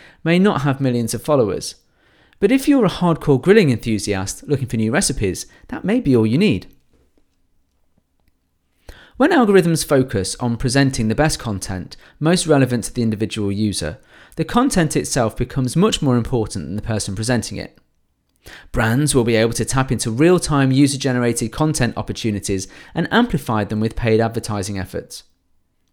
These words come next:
This could be a combination of real customers.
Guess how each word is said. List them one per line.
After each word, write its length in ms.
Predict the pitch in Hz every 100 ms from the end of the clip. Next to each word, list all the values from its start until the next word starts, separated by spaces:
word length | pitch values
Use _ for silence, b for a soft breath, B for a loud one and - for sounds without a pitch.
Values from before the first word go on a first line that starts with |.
| - b b
This 180 | 185 190
could 200 | - 302
be 100 | 247
a 60 | 190
combination 600 | 180 160 151 147 135 131
of 160 | 117 b b
real 220 | 139 151 147
customers. 720 | 175 - 156 165 - -